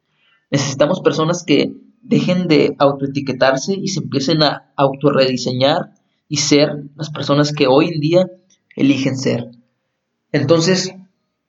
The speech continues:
si a ti te etiquetaron como una persona muy tímida, de cierta manera, están ya, las etiquetas hacen que dejemos de ser.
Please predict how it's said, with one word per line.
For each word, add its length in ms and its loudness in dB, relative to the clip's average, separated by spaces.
si 360 4
a 120 -2
ti 120 -4
te 80 6
etiquetaron 800 0
como 220 -6
una 180 2
persona 680 2
muy 640 2
tímida, 680 4
de 80 -4
cierta 320 4
manera, 560 2
están 460 0
ya, 580 2
las 140 0
etiquetas 720 2
hacen 800 -2
que 140 2
dejemos 520 2
de 80 4
ser. 440 2